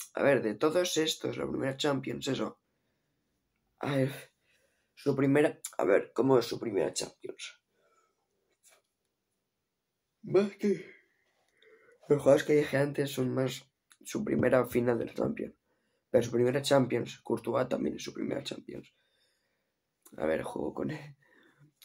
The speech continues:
Hizo un error, Courtois hizo el error este de fichado por el Atlético Madrid, que tiene cero Champions, ¿sabes? Por parte de suplentes del Liverpool, James Ni-, James Milner, Nabil Keita, que entró a la segunda parte,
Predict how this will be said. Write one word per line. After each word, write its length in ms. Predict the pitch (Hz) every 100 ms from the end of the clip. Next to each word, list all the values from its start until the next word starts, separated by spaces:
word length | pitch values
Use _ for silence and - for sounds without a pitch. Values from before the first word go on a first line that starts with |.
| -
Hizo 240 | 107 113 123
un 100 | 120
error, 560 | 117 123 123 123 - _ -
Courtois 400 | - - - 123
hizo 160 | 123 117
el 120 | - -
error 400 | - - 135 123
este 240 | 120 123
de 120 | 120
fichado 400 | - 110 113 -
por 140 | - 67
el 60 |
Atlético 320 | 76 113 -
Madrid, 360 | 131 123 123 120 _ _ _ _
que 60 | -
tiene 220 | 107 104
cero 180 | 117 -
Champions, 640 | - 120 117 110 - - _
¿sabes? 220 | - - - _ _ _ - - - - - -
Por 160 | 160 160
parte 220 | 170 156
de 80 | 143
suplentes 640 | 135 139 156 156 160 147
del 360 | 143 131 131
Liverpool, 720 | 135 147 147 135 151 156 151 151 _ _ _ 139
James 380 | 139 131 120
Ni-, 420 | 135 143 147 143 - -
James 840 | 143 147 139 123 - 127 - - _
Milner, 580 | 131 147 139 131 131 -
Nabil 360 | 135 135 117
Keita, 320 | 123 120 - -
que 80 |
entró 180 | - -
a 60 | 120
la 20 |
segunda 320 | - 113 110
parte, 420 | 131 127 127 120